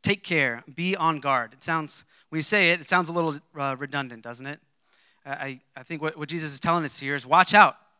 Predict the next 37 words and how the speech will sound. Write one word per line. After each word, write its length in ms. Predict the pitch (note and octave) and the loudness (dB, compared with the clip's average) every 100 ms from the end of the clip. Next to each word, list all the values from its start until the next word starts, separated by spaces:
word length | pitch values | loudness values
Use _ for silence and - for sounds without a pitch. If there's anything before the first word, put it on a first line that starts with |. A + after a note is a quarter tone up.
| _ _ - | _ _ -20
Like, 140 | D3+ _ - - _ | -20 _ -20 -20 _
watch 280 | D3 F3+ G3 | 4 4 8
out, 220 | F3 C#3+ | 6 6
guard 200 | E3 F#3+ | 6 6
against 320 | G3 G3 F3+ | 8 4 4
that. 200 | D3+ C#3 | 2 0
Be 140 | E3 G#3 | 2 2
aware 360 | F#3+ F3 G3+ | 4 6 6
of 100 | G3+ | 4
this 160 | F3 - | 0 0
danger 400 | F#3 F#3+ E3 D#3 | 2 2 2 2
that 160 | D#3 D3+ | 2 2
exists 360 | C#3 F3 - | 0 -2 2
right 160 | E3 F3+ | 2 0
in 60 | |
front 220 | E3 E3+ D#3+ | 0 0 2
of 80 | |
your 80 | D3 | -2
face. 420 | - D3+ B2+ - - - - | -2 -2 0 -2 -2 -14 -20
It's 120 | - | -4
kinda 180 | F#3+ F#3+ | 2 2
like 160 | F3+ | 2
when 80 | F3 | 2
I, 240 | E3 D3+ E3+ | 4 4 0
when 160 | D#3 | -2
I 20 | |
yell 180 | D3+ D#3+ | 2 2
at 60 | E3 | 0
my 100 | D3+ | -2
kids 280 | E3 D3+ - | -4 -6 -6
to, 240 | D3 C#3 - | -6 -8 -4
"Stop, 400 | - G#3 F#3 - | 0 2 2 2
don't 180 | F#3 F3+ | -2 0
do 140 | G#3 | 0
that." 240 | D3 B2 - | 0 0 -8
Like, 160 | C#3 | -16
you're, 140 | D3 | -14